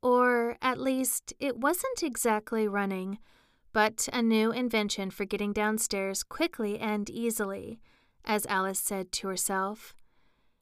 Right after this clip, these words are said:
She just kept the tips of her fingers on the handrail and floated gently down without even touching the stairs with her feet. Then she floated on through the hall and would have gone straight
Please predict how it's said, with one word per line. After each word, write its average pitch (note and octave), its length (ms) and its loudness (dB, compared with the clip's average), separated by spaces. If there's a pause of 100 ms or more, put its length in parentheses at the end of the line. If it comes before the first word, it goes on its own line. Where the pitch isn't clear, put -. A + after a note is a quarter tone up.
(320)
She - 240 0
just C#4+ 380 4
kept A3 320 0
the G#3+ 100 -4
tips - 400 -2
of G4 120 -2
her F#4 160 0
fingers G3 540 -2
on G#3 240 0
the A3 80 0
handrail G#3 800 0 (480)
and A#3 200 4
floated G#3+ 520 2
gently A#3+ 340 0
down G3 420 -2
without G3+ 400 -2
even G#3+ 440 -2
touching A#3+ 400 -4
the B3 80 -2
stairs F#3+ 420 -4
with G3+ 140 -6
her G#3+ 160 -4
feet. - 500 -6 (920)
Then G3 360 2
she - 200 -4
floated G#3 420 0
on A3+ 400 2
through B3 160 0
the B3+ 200 0
hall F#3+ 440 0 (500)
and A3+ 200 2
would A3+ 200 4
have A3+ 220 0
gone G#3 260 2
straight A3+ 440 -2